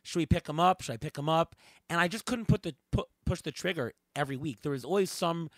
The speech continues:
somebody better or some different reason. So I've had him on my radar, just couldn't, couldn't, uh,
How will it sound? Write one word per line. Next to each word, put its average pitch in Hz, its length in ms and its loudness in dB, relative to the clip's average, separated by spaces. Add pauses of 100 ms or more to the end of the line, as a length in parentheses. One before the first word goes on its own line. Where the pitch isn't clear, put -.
(120)
somebody 185 200 -2
better 147 500 -2
or 131 160 -8
some 139 240 -8
different 143 300 -6
reason. 139 420 -6
So 127 320 -4 (240)
I've 156 120 -4
had 277 200 0
him 302 80 0
on 240 80 0
my 180 100 0
radar, 139 720 2 (280)
just - 220 -8 (220)
couldn't, 170 400 -6
couldn't, 165 420 -10
uh, 143 260 -2